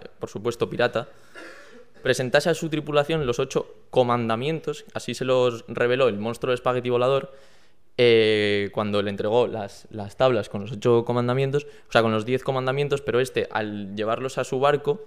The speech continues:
que por cierto se llamaba Lasaña, eh, pues se le cayeron dos de estos comandamientos y cuando se los presentó a su tripulación les dijo, "Os traigo los ocho comandamientos", y no entendían esa palabra y entendieron condimentos, y ahí, pues por eso se les conoce ahora, a día de hoy como los ocho condimentos.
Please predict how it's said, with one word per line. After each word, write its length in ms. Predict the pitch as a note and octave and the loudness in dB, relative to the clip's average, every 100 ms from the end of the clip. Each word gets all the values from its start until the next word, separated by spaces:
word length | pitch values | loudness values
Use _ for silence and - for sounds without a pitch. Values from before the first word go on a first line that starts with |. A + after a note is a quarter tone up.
| - | -8
que 160 | - G#2+ | -2 -2
por 140 | - | 0
cierto 180 | C3 B2+ | -2 -2
se 60 | - | -4
llamaba 240 | G#2+ G#2+ | 0 0
Lasaña, 500 | G#2+ - C3 B2 B2 - - - - - - | 0 -2 -4 -4 -6 -10 -20 -20 -20 -14 2
eh, 460 | A#2 A2+ G#2+ G#2 | 6 6 6 2
pues 200 | - G#2 - | -2 -4 -6
se 160 | - | -6
le 80 | G#2+ | -4
cayeron 460 | G#2 A2 C3 G2+ - | -2 0 0 -2 -10
dos 280 | G#2 A2+ A2 | -4 -2 0
de 460 | A#2+ A#2 A#2 A#2 - | 0 2 2 0 -2
estos 380 | A#2 B2+ - - | -4 -4 -8 -10
comandamientos 800 | - B2 B2 B2+ C#3 D3 D#3 D#3+ - - - - | -4 -2 0 -2 -2 0 0 -2 -8 -20 -20 -8
y 100 | C3+ | 0
cuando 240 | C3 A#2 | 2 0
se 120 | G#2 G#2+ | -2 -4
los 100 | - | -6
presentó 300 | A2 A2 B2 | -10 -2 0
a 20 | |
su 100 | C3+ | 0
tripulación 560 | C3+ B2 C3+ D3 D3 - | -4 2 2 2 -4 -4
les 160 | A2+ | -4
dijo, 240 | A2 A2+ G#2 | -4 -4 -4
"Os 120 | - | -4
traigo 220 | B2 C#3 | -2 0
los 140 | D3 A#2 | 0 0
ocho 320 | C3 D3+ C#3 | -2 -6 -4
comandamientos", 600 | - A2+ A2 C3 B2 - | -2 -2 -2 -4 -6 -8
y 60 | G#2 | -8
no 100 | G#2+ | -6
entendían 380 | A#2+ C#3 D3 A#2 | -4 -2 -2 -2
esa 160 | A2+ | -4
palabra 440 | C3 C#3 C#3 D#3 D3+ - | -2 0 2 0 -4 -8
y 200 | A2+ G#2+ | -6 -6
entendieron 400 | G#2 G#2+ B2+ C3 | -4 -4 -4 -2
condimentos, 720 | A#2 G#2+ G#2 A#2+ G#2 - - - - | -2 -2 -2 -4 -4 -8 -16 -20 -20
y 140 | - G2 | -8 -4
ahí, 180 | G#2 - | -2 -4
pues 240 | - - | -10 -12
por 140 | - | -6
eso 140 | G2+ A2+ | -6 -6
se 100 | - | -6
les 180 | A2 G#2+ | -6 -6
conoce 280 | A#2 A2+ A#2+ | -8 -4 -2
ahora, 180 | A#2 - | -2 -4
a 140 | G#2+ | -2
día 160 | G#2+ A#2 | 0 0
de 80 | |
hoy 80 | B2+ | 0
como 140 | B2+ A2+ | -2 -6
los 100 | G2 | -6
ocho 160 | A2 | -6
condimentos. 540 | B2 G#2+ G2+ G#2 - | -6 -4 -6 -6 -10